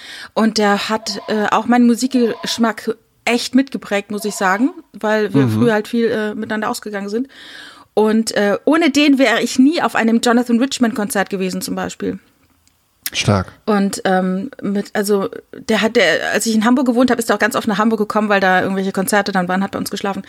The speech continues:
Speaker 1: Also, äh, ja, das, äh, ich war damals halt in so einer Szene, wo fast jedes Wochenende in ein Konzert gegangen wurde, ne? Oder zweimal die Woche in Konzerte gegangen wurde.
Speaker 2: Ja, das ist echt spannend, ne? Also ich bin,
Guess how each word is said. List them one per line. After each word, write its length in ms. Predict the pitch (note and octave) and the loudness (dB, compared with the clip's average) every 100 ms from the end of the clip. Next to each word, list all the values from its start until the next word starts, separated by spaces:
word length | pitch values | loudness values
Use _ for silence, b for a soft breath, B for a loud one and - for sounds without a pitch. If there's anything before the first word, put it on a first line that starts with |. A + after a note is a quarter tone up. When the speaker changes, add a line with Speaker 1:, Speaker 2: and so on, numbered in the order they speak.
| B B B B B - | B B B B B -2
Speaker 1:
Also, 300 | A3 G#3+ G3+ | 2 2 2
äh, 420 | - F#3 F3+ F3+ - - | 0 0 -2 -4 -10 -2
ja, 180 | A3 D3 - - F#3+ - | 0 0 -8 -16 -14 -14
das, 280 | - - - | -12 -10 -10
äh, 120 | - - B B - | -10 -12 B B 0
ich 120 | - | 4
war 140 | A#3 | 4
damals 320 | B3+ C#4 C#4+ | 4 4 4
halt 140 | C#4 C#4 | 2 4
in 140 | C4 | 4
so 80 | B3+ | 6
einer 180 | B3 A#3 | 6 4
Szene, 520 | - - C4 C4+ C#4 | 0 2 6 6 4
wo 320 | B3+ B3+ - _ _ - | 4 4 2 _ _ -12
fast 340 | - A3 - | -4 -2 0
jedes 260 | A3 G3+ G#3 | 2 2 0
Wochenende 400 | G#3 G3+ G3 F#3+ | -2 -2 -2 -2
in 80 | F#3 | -4
ein 40 | |
Konzert 320 | F#3+ - G#3 | -4 -2 -2
gegangen 340 | G3+ F3+ E3+ F3 | -2 -2 -2 -2
wurde, 260 | F3 E3+ E3+ | -2 -2 -2
ne? 160 | C4 - b b b b b b b _ - | -2 -6 b b b b b b b _ -2
Oder 280 | F3 E3+ F3 - - | 0 0 -2 -14 -8
zweimal 340 | - F3+ F#3 | -2 0 0
die 100 | E3 | 0
Woche 200 | D#3+ D#3 | -2 -2
in 100 | E3+ | -4
Konzerte 420 | E3+ F3 F#3 F3 F3 | -4 -4 -4 -4 -4
gegangen 380 | F3 E3 E3 | -4 -4 -4
wurde. 280 | E3 E3 D#3+ - _ _ _ _ _ B2+ | -6 -6 -8 -12 _ _ _ _ _ 0
Speaker 2:
Ja, 180 | A#2 | 0
das 200 | G#2+ A2 B2+ | 0 -2 -2
ist 100 | - | -2
echt 200 | D#3 - | -2 -2
spannend, 360 | - G#3+ G#2+ | 0 0 0
ne? 160 | G#2 D3 | 0 0
Also 160 | A#2+ B2 | 0 -4
ich 140 | - | -2
bin, 220 | F#3 F3 | 0 -2